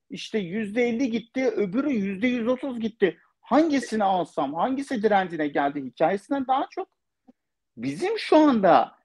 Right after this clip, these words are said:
içinde yaşadığımız koşullar borsa için tamam mı diyor,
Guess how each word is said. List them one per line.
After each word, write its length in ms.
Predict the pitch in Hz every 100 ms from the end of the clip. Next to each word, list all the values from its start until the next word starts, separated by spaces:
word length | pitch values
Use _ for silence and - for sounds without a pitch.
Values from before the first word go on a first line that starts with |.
| _ -
içinde 500 | 175 - 240 247 339
yaşadığımız 640 | 359 233 240 269 330 - -
koşullar 640 | 208 202 247 233 285 392 _ _ _ _ _ _ -
borsa 400 | 175 302 330 311
için 280 | 285 233 -
tamam 340 | 175 185 269
mı 180 | 392 339
diyor, 420 | 277 294 349 -